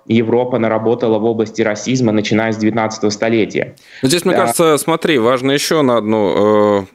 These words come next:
Speaker 2: деталь указать внимание, как мне кажется. Опять же, если мы вспомним биографию Гитлера после Первой мировой войны, вот эта риторика о том, что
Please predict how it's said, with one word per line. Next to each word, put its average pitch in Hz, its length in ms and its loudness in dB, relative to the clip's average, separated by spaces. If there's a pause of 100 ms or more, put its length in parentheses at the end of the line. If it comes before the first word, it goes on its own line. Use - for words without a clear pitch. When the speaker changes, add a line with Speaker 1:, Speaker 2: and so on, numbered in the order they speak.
Speaker 2:
деталь 113 500 -2
указать 98 480 -2
внимание, 117 380 0
как - 240 -6
мне 101 180 0
кажется. 85 320 -6
Опять 87 280 -2
же, 90 40 2
если 92 220 -2
мы 110 100 0
вспомним 104 540 -2
биографию 110 560 0
Гитлера 151 480 0
после 95 300 -6
Первой 95 260 -2
мировой 98 320 0
войны, 143 480 0
вот 101 160 -6
эта 92 160 -4
риторика 101 640 0
о - 20 -6
том, 87 220 -4
что 92 360 0